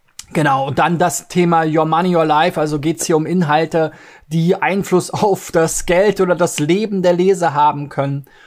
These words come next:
Und so weiter und so fort, Rechtschreibung, ja, stilistische Fehler, äh, solche Themen. Also ihr solltet hier ja auch noch mal diesen Aspekt euch durchlesen,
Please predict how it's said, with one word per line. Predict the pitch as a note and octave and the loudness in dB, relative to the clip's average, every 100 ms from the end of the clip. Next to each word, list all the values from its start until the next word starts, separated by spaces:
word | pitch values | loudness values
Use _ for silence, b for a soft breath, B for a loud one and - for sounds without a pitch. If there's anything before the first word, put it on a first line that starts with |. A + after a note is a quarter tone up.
| b b b b b _ | b b b b b _
Und | B3 C#4+ | 0 0
so | B3+ G3 | 0 0
weiter | G#3 G#3 G3+ | 0 2 0
und | F#3 | 0
so | |
fort, | E3 G3 G#3 - F#3 | -2 0 0 0 -2
Rechtschreibung, | G3+ - - - D#3 D#3+ D3+ D#3+ D#3 D#3 | -4 -4 -6 -2 0 2 2 2 2 2
ja, | C#3+ C#3 | 2 0
stilistische | C#3 E3 D3+ D3+ D#3 - D3 | 0 -2 -2 -2 -6 -8 -8
Fehler, | - C#3+ C#3+ C#3 B2+ B2+ B2+ A#2 B2+ B2 A#2 D2+ | -6 -6 -4 0 2 2 0 -4 -8 -8 -8 -10
äh, | B2+ | -6
solche | C3 C3+ C#3 C3 | -2 -2 -2 -6
Themen. | C3+ B2 | -6 -2
Also | D3 E3 F#3+ | -2 0 0
ihr | F#3+ G3+ | 2 2
solltet | E3+ F#3+ G3+ G3 - | 4 0 2 -2 -2
hier | F#3 G3+ G3 | -2 0 2
ja | D#3 E3+ C#3+ | 4 4 2
auch | E3 E3 | 0 0
noch | D3+ | -2
mal | D#3 D#3 | 0 0
diesen | D#3+ E3+ D#3+ D3+ B B B B | -2 -2 -2 -4 B B B B
Aspekt | D#3 E3+ - - F3 F3+ - | -2 -2 -4 0 0 -2 -4
euch | D#3 D#3 - | 0 0 0
durchlesen, | G3 A#3 A3 - F#3 F#3+ F3+ F3 F#3 | 0 0 0 -2 2 4 4 0 -2